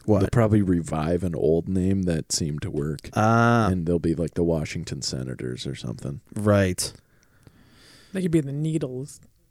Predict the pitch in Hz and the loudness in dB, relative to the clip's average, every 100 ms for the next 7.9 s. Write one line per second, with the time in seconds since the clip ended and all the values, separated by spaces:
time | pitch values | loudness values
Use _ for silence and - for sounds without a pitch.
0 | _ - - - - 107 107 101 120 110 | _ 6 6 4 6 6 6 4 4 0
1 | 101 98 92 90 87 98 87 95 85 95 | 2 0 2 2 2 0 2 2 2 0
2 | 87 85 151 73 139 139 139 156 156 139 | 0 -2 0 -2 -2 4 6 6 4 0
3 | 139 143 156 - 131 113 113 113 123 120 | -4 -6 -8 2 6 8 6 6 4 6
4 | 113 107 101 95 101 110 123 - 151 - | 6 6 2 2 2 4 4 4 2 -4
5 | - - - - - - - 190 - _ | -20 -12 -8 -8 -8 -14 -14 -16 -20 _
6 | _ - - - _ - 127 113 110 127 | _ -20 -20 -20 _ 6 8 8 6 4
7 | - 127 - 107 - 90 120 139 - | 4 4 4 4 2 4 4 4 -2